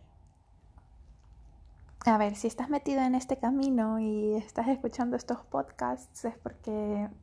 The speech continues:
estás interesada, interesado en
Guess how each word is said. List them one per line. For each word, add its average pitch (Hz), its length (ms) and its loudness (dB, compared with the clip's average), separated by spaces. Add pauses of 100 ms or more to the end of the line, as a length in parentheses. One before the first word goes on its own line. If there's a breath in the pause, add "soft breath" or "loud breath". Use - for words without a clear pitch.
(160)
estás - 380 -4
interesada, 220 840 0
interesado 214 800 -4
en 202 260 -4